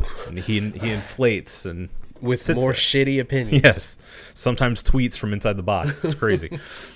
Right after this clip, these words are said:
Speaker 1: Um, but, you know, to your, to your credit, there was a, a tweet responding to this tweet, uh, uh, to Lizzo, um, from Chris Disability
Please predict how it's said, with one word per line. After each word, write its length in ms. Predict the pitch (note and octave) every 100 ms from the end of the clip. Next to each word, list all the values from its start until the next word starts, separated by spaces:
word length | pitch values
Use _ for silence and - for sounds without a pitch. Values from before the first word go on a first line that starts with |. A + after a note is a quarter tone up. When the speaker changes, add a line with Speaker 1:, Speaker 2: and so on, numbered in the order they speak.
| -
Speaker 1:
Um, 220 | A#2 A#2 G#2+
but, 240 | C#3+ - - -
you 100 | A#3+
know, 140 | F#3+
to 120 | -
your, 180 | A3 G#3 - -
to 100 | D#3+
your 160 | D3+
credit, 340 | D3+ G2 F2+ - - - - _ - - - -
there 240 | A2 A2
was 240 | G#2+ G2+
a, 200 | G2+ F#2+
a 180 | E2+ F#2+ - -
tweet 280 | - A#2 -
responding 720 | G2 - A2 A2 G#2+ G2 F#2
to 160 | - G2
this 320 | F2 - - - - _ - F#3+ -
tweet, 340 | G#2 F#2+ A#2 - -
uh, 40 |
uh, 380 | E2+ - F2+ E2 -
to 180 | B2+ G#2
Lizzo, 360 | F2 E2 E2 - - - - -
um, 460 | F2+ F2 D#2+ D#2+
from 480 | D2+ - F#2+ E2+ E2 - -
Chris 480 | A2 G#2 - - - F#2+
Disability 560 | G2+ - B2 A2 A2